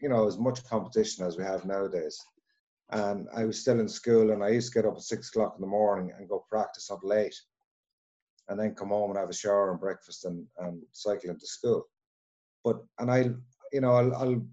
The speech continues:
I'll go to my grave saying, 'cause I used to hit fifty drivers every morning, and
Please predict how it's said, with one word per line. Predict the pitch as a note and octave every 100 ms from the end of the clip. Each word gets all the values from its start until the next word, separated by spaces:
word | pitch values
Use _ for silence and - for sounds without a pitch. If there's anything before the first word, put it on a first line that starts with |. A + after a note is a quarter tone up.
| -
I'll | C#3
go | A#2+ C#3+ D3
to | C3
my | A#2
grave | A#2 C3 C#3 B2+
saying, | A#2 A#2 G#2+ G2+ F#2+ - _ _ _ _
'cause | -
I | C3+
used | C#3 B2+
to | B2
hit | -
fifty | B2+ - G#2+
drivers | A#2 A#2+ G#2+ F2+
every | F#2+ F#2+
morning, | F#2+ A#2+ B2+ E2+ E2 -
and | G2+ F#2+